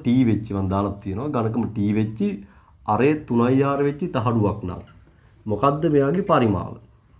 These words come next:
මේක ඔබ, අ, අවශ්‍ය නම් විතරයි පැත්ත කොහේ ලියා ගන්න ඕන. එතකොට පරිමාව කියන්නේ ෆයි, අ, R වර්ගය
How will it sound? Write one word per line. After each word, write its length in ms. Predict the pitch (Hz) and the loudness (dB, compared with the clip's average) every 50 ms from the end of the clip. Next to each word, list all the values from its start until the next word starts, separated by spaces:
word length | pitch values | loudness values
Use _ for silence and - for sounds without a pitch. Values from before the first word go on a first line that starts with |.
| - _ _ _ _ _ _ _ _ _ _ _ _ - - _ _ - _ _ - - - - - - - | -20 _ _ _ _ _ _ _ _ _ _ _ _ -20 -20 _ _ -20 _ _ -20 -20 -20 -20 -20 -12 -12
මේක 160 | 104 - 107 | -4 -2 0
ඔබ, 120 | 95 92 | 0 0
අ, 60 | 101 98 - - - - - - - - - - - - - - - - - | 0 -2 -6 -10 -18 -20 -20 -20 -20 -20 -20 -20 -20 -20 -20 -20 -20 -12 -6
අවශ්‍ය 360 | 98 95 98 92 95 - 107 | -2 0 0 0 0 0 2
නම් 180 | 107 107 104 | 2 2 2
විතරයි 260 | 104 95 - 104 104 101 | 0 -2 -2 -4 -4 -4
පැත්ත 380 | 101 98 95 95 - 101 92 | -4 -6 -8 -8 -8 -8 -4
කොහේ 240 | 95 98 92 95 92 | -2 -2 -2 -2 -2
ලියා 260 | 87 87 90 90 92 | -4 -6 -6 -6 -2
ගන්න 260 | 92 101 104 107 117 | 0 0 2 2 2
ඕන. 160 | 113 92 87 110 | 2 2 0 -4
එතකොට 760 | 113 - - - - - - - _ _ _ 123 120 117 | -8 -14 -18 -20 -20 -20 -20 -20 _ _ _ -4 -4 0
පරිමාව 520 | - 104 98 104 110 120 127 131 127 123 120 | 2 2 4 4 4 4 4 4 2 0 -2
කියන්නේ 220 | 110 104 160 175 | -4 -4 -4 -6
ෆයි, 640 | - - - - 104 104 117 143 202 - - - - - _ _ _ _ _ - - _ _ _ - | -8 -8 -4 -2 0 0 2 0 0 -2 -4 -8 -14 -20 _ _ _ _ _ -20 -20 _ _ _ -16
අ, 720 | 107 107 104 101 101 98 98 98 - - 107 107 113 127 147 | -12 -8 -6 -4 -4 -4 -6 -8 -4 2 6 8 8 8 8
R 60 | 147 | 6
වර්ගය 560 | 143 120 113 113 110 113 110 107 101 95 95 | 4 2 4 2 2 2 0 -2 -2 -2 -4